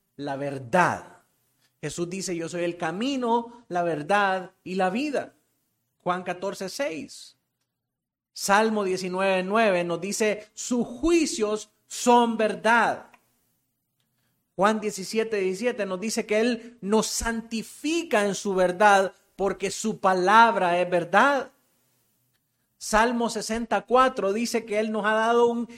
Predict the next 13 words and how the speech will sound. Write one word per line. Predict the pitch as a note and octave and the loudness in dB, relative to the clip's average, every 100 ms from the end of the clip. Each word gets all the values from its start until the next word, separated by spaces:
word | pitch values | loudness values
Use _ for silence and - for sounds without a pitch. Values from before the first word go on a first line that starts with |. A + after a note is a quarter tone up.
| - | -6
estandarte | G3+ G#3 - G3+ G3 F#3+ B3 D4+ D#4 D4+ | -6 -4 -4 -4 -4 -2 0 0 -2 -2
de | C4+ B3+ | -2 -2
verdad | A#3+ A3 B3+ D4+ A#3+ F3+ F#3 _ _ | -4 -4 -2 0 0 -4 -8 _ _
para | - G3 G3 | 2 4 2
que | G3 | -2
sea | - B3 B3 | 0 4 6
levantado | B3+ A#3+ A#3 G#3 - D4 D#4 C4+ A#3+ | 6 6 6 2 0 0 2 2 0
por | A#3+ G#3+ | 0 0
aquellos | G3 - C4 C4+ B3+ | 0 2 2 2 0
que | B3+ A3 | 0 -4
temen | - A#3 B3 B3 | -2 -2 -2 -4
su | A#3 A#3+ | -4 -4
nombre. | A3+ D4+ F4+ E4+ B3 | 2 2 2 -2 -4